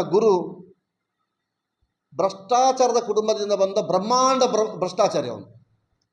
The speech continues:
ಇವರು ನಮಗೆ ಈಗ ಸೋಷಿಯಲ್ ಮೀಡಿಯಾದ ಹಾಕಿ ನಮ್ಮ ತೇಜೋವಧೆ ಮಾಡ್ಲಿಕ್ಕೆ ನೋಡ್ತಾರೆ. ಯಾಕಂದ್ರೆ ನಾನು ಆಗ ಹೇಳಿದ ಹಾಗೆ ನಾನು ಬಿ ಖಾತೆಯಿಂದ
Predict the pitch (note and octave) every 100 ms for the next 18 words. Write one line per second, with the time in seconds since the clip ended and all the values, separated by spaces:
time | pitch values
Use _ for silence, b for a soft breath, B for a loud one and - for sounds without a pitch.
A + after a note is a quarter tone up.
0 | _ _ _ - E3+ B3 C#4 B3 A#3 A#3+
1 | A3+ G#3+ A3 G#3 G#3+ A#3 A3+ G#3 G3+ F#3+
2 | A3+ G#3 F3+ A#3 A#3 G#3 A3+ A3+ G#3 F#3+
3 | F3 E3+ D#3 - A#2 G#2 _ _ _ _
4 | _ D#3+ - A3 G#3 G#3 G#3 F#3 G#3+ A3
5 | A3 G#3+ G#3+ F#3 F3+ C#3+ - - _ _
6 | _ _ _ _ C#3+ D#3 G3+ G#3+ F#3+ E3
7 | - _ _ _ _ _ _ _ _ _
8 | F3 A#3 A3 G#3 G#3 G3+ G3